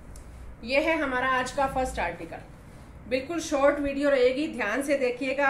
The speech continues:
और इस चीज को लेने से अगर आप चूक जाएंगे ना, तो फिर आपको ये वाला dress material दोबारा नहीं मिलेगा। same design, same फैब्रिक, जैसा आपको screen पे दिखाई दे रहा है, ये लहंगे का fabric है, सेमी स्टिच्ड है। ये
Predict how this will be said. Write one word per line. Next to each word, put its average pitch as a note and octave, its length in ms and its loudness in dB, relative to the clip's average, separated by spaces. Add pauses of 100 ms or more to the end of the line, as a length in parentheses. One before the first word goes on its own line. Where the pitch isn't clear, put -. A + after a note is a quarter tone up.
(120)
और B3+ 600 0 (1160)
इस E4+ 300 -4
चीज D4+ 420 0
को D#4+ 120 -2
लेने C4+ 260 2
से D4 140 0
अगर C#4 180 0
आप C4 240 0
चूक C#4+ 200 -2
जाएंगे B3 360 0
ना, C#4+ 160 0
तो C#4 100 -10
फिर C4 200 -4
आपको B3 380 0
ये A#3+ 240 -4
वाला C4 200 -2
dress A#3 340 -2
material A#3 520 -4 (300)
दोबारा A3+ 340 4
नहीं G#3+ 300 -2
मिलेगा। A#3 400 0
same A#3 320 -2
design, G#3+ 460 -4
same G#3 220 -8
फैब्रिक, E3 420 -8 (540)
जैसा B3 320 4
आपको C#4 260 0
screen C4+ 380 -4
पे C#4+ 80 -2
दिखाई B3 360 0
दे A#3+ 180 2
रहा B3+ 100 0
है, C#4 160 -2
ये C4+ 60 0
लहंगे A3 500 0
का A3+ 280 -2 (840)
fabric B3+ 420 2
है, D4 420 2
सेमी C#4 400 4
स्टिच्ड D#4 400 -4
है। G3+ 320 -2
ये D3+ 100 -8